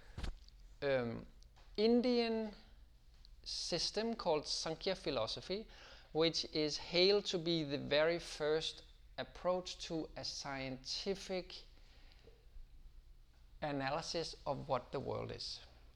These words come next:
a non-theistic, uh, scientific attempt of understanding what the world is. So what,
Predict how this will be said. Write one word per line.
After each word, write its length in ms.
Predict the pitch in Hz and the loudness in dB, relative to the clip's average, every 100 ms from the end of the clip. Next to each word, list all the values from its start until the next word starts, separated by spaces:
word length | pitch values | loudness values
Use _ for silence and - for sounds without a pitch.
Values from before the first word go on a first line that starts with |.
| - | -4
a 80 | 139 | 0
non-theistic, 1120 | 143 151 185 190 - 185 - 143 - 160 156 - - - - - | 2 4 4 2 0 0 0 -2 -2 -4 -6 -8 -14 -18 -8 0
uh, 280 | 135 127 120 | 2 4 2
scientific 1000 | - - 143 139 131 - 185 180 185 - - | 0 -2 -2 -2 0 0 0 0 -2 -4 -6
attempt 440 | - - 180 180 | -2 0 0 0
of 120 | 160 | 0
understanding 680 | 139 131 - 147 143 151 131 | -2 -4 -4 -4 -4 -4 -2
what 220 | 117 - | -4 -4
the 80 | 113 | -8
world 220 | 104 - - | -8 -12 -14
is. 140 | - - - - - - - - | -16 -16 -16 -18 -18 -18 -18 -10
So 460 | - 190 165 160 - - - | 0 4 6 4 -2 -14 -12
what, 280 | 156 156 156 | 0 2 0